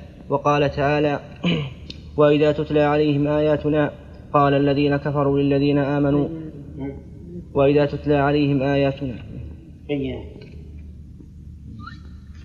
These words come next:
Speaker 1: تتلى عليهم آياتنا بينات قال الذين كفروا للذين آمنوا أي الفريقين خير مقاما وأحسن نديا". وقال: "لو،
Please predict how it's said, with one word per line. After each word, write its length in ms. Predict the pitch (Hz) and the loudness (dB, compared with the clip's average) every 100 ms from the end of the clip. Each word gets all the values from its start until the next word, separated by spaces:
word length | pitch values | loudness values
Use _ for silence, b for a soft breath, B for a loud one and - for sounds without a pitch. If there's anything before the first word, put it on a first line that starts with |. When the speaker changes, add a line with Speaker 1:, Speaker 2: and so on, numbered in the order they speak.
| - - - - | -18 -18 -14 -6
Speaker 1:
تتلى 280 | 147 147 | -2 0
عليهم 480 | 139 143 151 139 147 | 2 2 0 2 0
آياتنا 580 | 143 143 147 143 151 147 | 2 2 0 0 0 2
بينات 520 | 139 139 147 147 147 - - - - - | 0 0 2 2 0 -2 -16 -18 -14 2
قال 220 | 151 143 | 4 4
الذين 440 | 135 143 151 147 | 2 2 2 2
كفروا 460 | 143 143 143 139 143 | 0 -2 0 2 2
للذين 360 | 143 143 147 147 | 2 2 2 2
آمنوا 500 | 135 147 151 147 139 | 0 0 2 2 0
أي 80 | |
الفريقين 760 | 147 147 147 147 143 147 147 143 | 0 0 2 0 0 2 2 2
خير 300 | 139 151 147 | 0 0 2
مقاما 480 | 143 143 143 143 143 | 0 0 0 0 2
وأحسن 520 | 143 143 143 147 143 | 0 -2 -4 -4 -2
نديا". 440 | 135 143 143 135 - - - - - - | 0 0 2 0 -2 -14 -18 -18 -16 -2
وقال: 480 | 139 147 151 151 131 - - - - - - - | 0 4 4 4 0 -10 -18 -18 -18 -18 -16 -8
"لو، 300 | 131 147 151 | 2 4 4